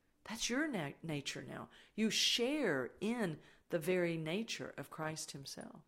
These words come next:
Because, my friends, whether you have bombings at your house, or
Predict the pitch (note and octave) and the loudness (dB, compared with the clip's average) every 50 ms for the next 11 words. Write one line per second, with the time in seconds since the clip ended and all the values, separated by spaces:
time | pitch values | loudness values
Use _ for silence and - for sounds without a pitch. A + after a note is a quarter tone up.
0 | _ _ _ _ _ _ _ _ _ _ _ _ _ _ - - - - - _ | _ _ _ _ _ _ _ _ _ _ _ _ _ _ -20 -20 -20 -20 -20 _
1 | _ _ _ - E3+ E3+ G3 F#3 E3+ F3+ F3 E3+ - - F#3+ F#3 F3+ F3+ E3 - | _ _ _ -2 4 6 6 6 6 4 2 0 0 0 -2 0 0 -2 0 2
2 | F3+ E3+ E3+ E3 D#3 E3+ G3 G3 G3+ F3 C#3+ C#3+ C3+ D3+ D#3+ F3 F3 F#3 G3 F#3+ | 2 4 4 4 2 2 2 2 2 0 0 0 2 2 2 2 2 2 0 -2
3 | F3 - G3 F#3 - - F#3+ F3+ E3+ F3+ F3+ F3+ F#3 F3+ F3+ F3 - - - - | 0 0 0 0 0 0 -2 -2 0 0 0 0 0 0 0 -2 -2 -2 -2 -2
4 | A#2+ C3 C3 | -2 -4 -6